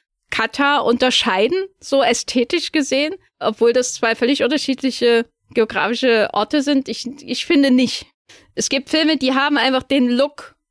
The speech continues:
für diese Art von Feind des amerikanischen Imperialismus gecoint, so wie in den siebzigern irgendwann Vietnam überall aussah wie Vietnam <laughs> in Hollywood-Filmen. Und Transformers nimmt das hier ja auf.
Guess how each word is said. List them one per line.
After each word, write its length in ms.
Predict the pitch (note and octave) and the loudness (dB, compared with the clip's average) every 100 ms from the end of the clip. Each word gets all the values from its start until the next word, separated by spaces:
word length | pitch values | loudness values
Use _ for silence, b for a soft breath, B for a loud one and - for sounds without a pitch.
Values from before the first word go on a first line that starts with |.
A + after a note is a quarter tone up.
| _ | _
für 200 | - A3+ | 0 0
diese 500 | - B3+ C#4 - A#3 | 0 -2 0 0 0
Art 360 | - A3+ A#3 | 0 -2 -2
von 460 | - - A3 A3+ G#3+ | -6 -2 0 0 -4
Feind 680 | - - B3+ B3 D4 C#4+ | -12 -6 -2 0 0 0
des 480 | A#3+ A#3 A3+ A3 - | 0 2 0 -2 -6
amerikanischen 680 | - A#3+ A#3+ A#3+ A#3+ C4 A3+ | -4 0 0 0 0 0 0
Imperialismus 960 | A3+ B3 A3 G#3+ A3 B3 B3 A#3 - | 0 0 2 2 2 2 0 0 0
gecoint, 420 | G#3 - A3 G#3 | -4 -2 0 0
so 220 | G3+ A#3+ A#3+ | 2 0 2
wie 220 | C#4 C#4 b b b b - | 0 0 b b b b 0
in 180 | B3+ | 2
den 500 | A#3+ A3+ A3+ A3+ G#3+ - | 4 4 4 0 -2 -10
siebzigern 680 | - - D#4+ - E4+ C#4 C4 | -6 -4 -4 -4 -2 0 0
irgendwann 500 | - C4+ C#4+ B3+ B3+ | 0 0 2 0 0
Vietnam 580 | B3 A#3+ A3+ A#3 C#4+ B3 | 0 0 0 0 0 0
überall 760 | A#3 E4 C#4+ A#3 G3 A#3+ A3+ - _ _ | 0 0 2 0 0 2 2 0 _ _
aussah 400 | A#3 A#3+ - G#3 | 0 2 2 0
wie 160 | G#3 G#3 | 0 -2
Vietnam 520 | A3 G#3+ B3 G#3+ B3+ B B | 0 0 0 2 2 B B
<laughs> 200 | B _ | B _
in 280 | G#3+ C4+ A3+ | 0 2 2
Hollywood-Filmen. 760 | B3 B3+ A3+ G#3+ - A3+ F3 D4+ _ _ _ _ | 2 2 -2 -8 -4 -2 -2 -6 _ _ _ _
Und 680 | - A3+ A3 A3+ A3 - - - _ _ | 0 2 4 2 0 -4 -14 -20 _ _
Transformers 760 | B3+ A#3+ - - A3+ D#4+ D4+ - | -2 -2 -2 0 2 2 0 0
nimmt 260 | B3+ E4 | 0 2
das 180 | D4+ D4 | -2 0
hier 180 | D4+ C#4+ | 2 2
ja 240 | B3+ G3+ - | 2 0 -2
auf. 500 | F#3 G#3 F#4+ - | 0 2 0 -6